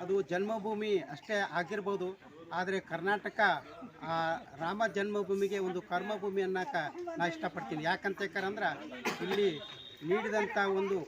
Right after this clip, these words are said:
ಕೃಷ್ಣಶಿಲೆ ರಾಮ, ರಾಮಲಲ್ಲ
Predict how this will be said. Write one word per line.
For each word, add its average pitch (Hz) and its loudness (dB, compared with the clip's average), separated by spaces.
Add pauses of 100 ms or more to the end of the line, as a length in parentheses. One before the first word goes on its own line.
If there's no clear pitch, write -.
(100)
ಕೃಷ್ಣಶಿಲೆ 202 -2 (420)
ರಾಮ, 185 0 (400)
ರಾಮಲಲ್ಲ 196 0